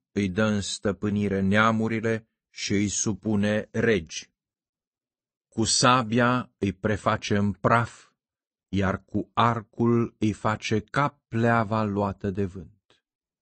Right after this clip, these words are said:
Îi urmărește, mergând în siguranță pe un drum pe unde picioarele lui n-au mai călcat.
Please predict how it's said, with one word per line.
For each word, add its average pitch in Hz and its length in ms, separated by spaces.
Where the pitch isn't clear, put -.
Îi 95 140
urmărește, 110 1000
mergând 113 960
în 107 180
siguranță 110 840
pe - 140
un 110 280
drum 110 340
pe 113 100
unde 110 300
picioarele 107 720
lui 110 480
n-au 101 380
mai 98 220
călcat. - 800